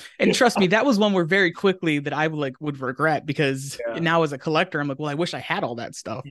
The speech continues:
Speaker 2: Yeah, for
Speaker 1: So,
Speaker 2: sure.
Speaker 1: but just the, just all that to say is, like, Star Wars is just entrenched in our background. And the films just had a huge impact on me. I remember, you know, I had the, like a lot of kids at the time, recorded off the television with the commercial breaks and all that stuff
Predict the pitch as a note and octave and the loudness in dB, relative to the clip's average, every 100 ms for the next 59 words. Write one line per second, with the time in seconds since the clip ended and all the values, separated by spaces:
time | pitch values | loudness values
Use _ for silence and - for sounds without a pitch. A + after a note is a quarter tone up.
0 | - - D3+ D3+ D3 C#3 - - - _ | -14 -4 0 2 2 2 -4 -20 -20 _
1 | A#3 G#3 B3+ - G3 F3 G#3 G3+ F#3+ F3+ | 2 4 2 2 -2 2 0 2 2 2
2 | F3 D3 F#3 D#3+ D3 D3 - E3+ E3+ E3 | -2 -4 0 0 -2 -8 -4 0 0 0
3 | D#3 C#3 D3 - D#3 C#3+ - F3 D#3 D3+ | -2 -4 -8 -4 -4 -2 -4 -2 -2 -2
4 | - - D3+ C#3+ C#3+ C#3 - D3 C3+ C#3 | -6 -2 0 0 -4 -8 -6 -6 -2 -2
5 | D3 G3 F#3+ F#3+ F#3+ - - _ F#3+ F#3+ | -2 -2 -2 -2 -6 -16 -20 _ -2 0
6 | F3 A#3 B3 B3+ G#3+ G3 - F3 D3+ - | -2 2 4 4 2 -2 0 -2 -2 -2
7 | A#3+ F#3 F#3 F#3+ F3+ E3 D3+ D3 D3 E3 | -2 -2 0 -2 0 -2 0 -2 0 0
8 | C#3+ - F3 F3+ F3+ F3+ E3 D3+ C#3+ _ | -2 -2 -4 -2 -2 0 0 -2 -6 _
9 | _ - _ B3+ F3 E3+ F3 E3 D3 D3+ | _ -20 _ 2 2 2 4 2 4 0
10 | - D#3 D3 D3+ D#3 C#3+ C3 C3 D#3+ D3 | 0 0 0 0 -2 -2 -8 -6 -2 0
11 | C#3 D3+ F#3+ F3 E3 D#3 - - C#3+ C#3 | 0 0 2 4 4 2 -2 -4 -2 0
12 | C#3+ C#3 C#3+ C#3+ D3 D#3+ - D#3 D3+ D#3 | 0 -2 -4 -2 -2 -4 -4 -4 -2 -4
13 | C#3 C#3+ C#3+ - C#3 C#3 C#3 - - C#3+ | 0 0 -2 -2 -2 0 -2 -4 -4 -4
14 | C#3 | -4